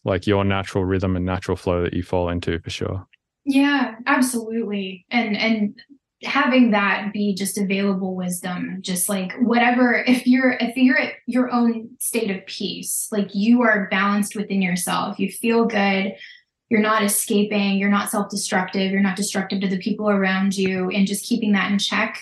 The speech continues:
Speaker 2: like, your own trajectory is just your,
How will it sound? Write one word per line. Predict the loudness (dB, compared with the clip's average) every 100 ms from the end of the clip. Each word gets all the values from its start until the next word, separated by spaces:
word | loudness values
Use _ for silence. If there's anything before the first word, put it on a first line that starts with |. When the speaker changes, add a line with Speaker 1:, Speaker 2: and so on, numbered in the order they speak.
| -2
Speaker 2:
like, | -2 -2
your | -2 0 2 4
own | 4
trajectory | 4 0 -2 -4 -4 -2 0 0 -2
is | -4
just | -4 -4 -6 -8 -6
your, | -2 -2 -2 -6